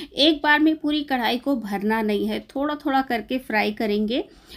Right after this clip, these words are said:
पूरा एक साथ मत भरिएगा नहीं तो फिर वो अच्छे से फ्राई नहीं होंगे। तो यहाँ पे मैं इसे हाई फ्लेम पे ही फ्राई करने वाली हूँ। तो थोड़े से मैंने पीसेस डाल दिए हैं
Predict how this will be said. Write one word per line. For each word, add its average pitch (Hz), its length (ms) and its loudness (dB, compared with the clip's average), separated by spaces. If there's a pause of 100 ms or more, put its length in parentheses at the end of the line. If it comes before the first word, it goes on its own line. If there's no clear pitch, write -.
(220)
पूरा 320 260 4
एक 269 240 -2
साथ 277 280 0
मत 220 320 0
भरिएगा 226 400 0
नहीं 277 160 4
तो 262 120 -4
फिर 247 160 -4
वो 254 100 -4
अच्छे 226 260 -4
से 269 180 -2
फ्राई 208 360 0
नहीं 202 300 0
होंगे। 196 400 -2 (540)
तो 214 220 0
यहाँ 233 320 0
पे 320 60 4
मैं 302 160 4
इसे 302 180 0
हाई 240 260 4
फ्लेम 247 320 0
पे 247 140 -2
ही 254 160 0
फ्राई 208 320 -2
करने 226 280 -4
वाली 220 260 -2
हूँ। 262 80 0
तो 277 180 -2
थोड़े 285 360 0
से 311 120 0
मैंने 277 220 2
पीसेस 247 420 -4
डाल 202 340 0
दिए 240 200 -2
हैं 247 220 -2